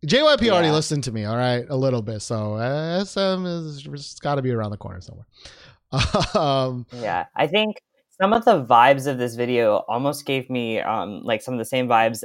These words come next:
Speaker 2: as the last video I brought in, which was, um, Chungha's, uh, Dream of You, and I kind of wish that Kai had gone for a more performance video aspect like Chungha did, 'cause I
Speaker 1: Mm-hmm.
Speaker 2: th-, I feel like that overall would have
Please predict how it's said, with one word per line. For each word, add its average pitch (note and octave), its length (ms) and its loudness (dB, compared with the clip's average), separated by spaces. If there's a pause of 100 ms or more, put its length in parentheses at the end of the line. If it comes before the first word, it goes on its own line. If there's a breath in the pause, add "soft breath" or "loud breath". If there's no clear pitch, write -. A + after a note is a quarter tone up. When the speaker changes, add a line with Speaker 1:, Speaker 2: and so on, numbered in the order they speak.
Speaker 2:
as G#2 320 -4
the G#2 240 0
last G#2 320 -2
video A2 160 -2
I G2+ 60 0
brought G2 200 -2
in, G#2 60 -8
which G2 160 -10
was, G2+ 200 -8
um, F#2+ 380 -8 (300)
Chungha's, A#2+ 640 -4
uh, E2+ 240 -2
Dream A2+ 260 -6
of C#3 140 -6
You, F#3+ 240 -2 (320 soft breath)
and B2+ 140 0
I C3 60 4
kind F3 240 -2
of E3 120 4
wish B2+ 500 0 (280)
that A#2 240 0 (220)
Kai B2+ 200 -2
had B2 160 2
gone A#2+ 220 -2
for B2 120 -6
a A2+ 60 -4
more A2+ 200 -2
performance G#2+ 680 -8
video F#2 300 -2
aspect F#2 720 -8
like F#2+ 460 -6 (100)
Chungha G#2 340 -12
did, C#2 320 -6 (300)
'cause G#2+ 120 -4
I G#2+ 80 0
Speaker 1:
Mm-hmm. G#2 100 -14
Speaker 2:
th-, - 100 -10
I B2+ 100 0
feel C3+ 160 0
like B2+ 200 2
that A2+ 180 6
overall G#2 520 2
would G#2 100 0
have F#2+ 180 -6